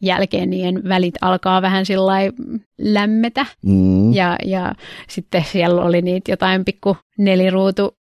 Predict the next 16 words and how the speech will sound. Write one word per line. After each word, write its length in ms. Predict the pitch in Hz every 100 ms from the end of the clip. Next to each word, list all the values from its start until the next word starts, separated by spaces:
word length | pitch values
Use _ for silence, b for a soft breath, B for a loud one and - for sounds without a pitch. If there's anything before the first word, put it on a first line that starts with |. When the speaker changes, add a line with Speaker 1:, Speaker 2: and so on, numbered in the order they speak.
| -
Speaker 1:
lisä, 500 | 226 196 - 185 -
sa-, 260 | - - 185 80 67 220
semmosia 760 | - 196 196 214 208 185 190 - -
strippejä, 640 | - - 196 - - 190 196
missä 320 | 202 - 202
se 120 | 196 190 _
pikkuveli 540 | 208 - - 202 196 196
on 180 | 202
sillä, 320 | 208 208 208 208
että 240 | 214 208 B B B B -
"Äiti, 300 | 285 254 170 B B -
saanko 280 | 208 196 -
mä 80 | 196
käydä 300 | 190 190 196 -
herättämässä 720 | 269 247 - - 247 220 - 214
isoveljen?" 640 | 202 220 208 220 214 208